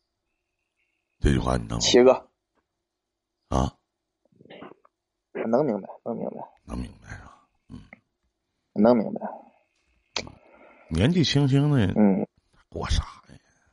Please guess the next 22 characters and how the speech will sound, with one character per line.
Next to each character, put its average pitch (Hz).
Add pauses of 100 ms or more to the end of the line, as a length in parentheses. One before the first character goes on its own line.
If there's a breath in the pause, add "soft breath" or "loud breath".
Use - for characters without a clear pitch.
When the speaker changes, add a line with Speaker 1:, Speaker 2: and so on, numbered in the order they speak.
(180)
Speaker 1:
<laughs> 156 (280)
过 -
啥 - (260)
呀？ 95 (2500)
怎 -
么 123
七 -
个 139
字 147
儿 151
呢？ 107 (200)
和 -
好 -
容 62
易， 87 (300)
如 78
初 104
难 87 (120)
吗？ 65 (1400)
Speaker 2:
七 -
个 208
字。 156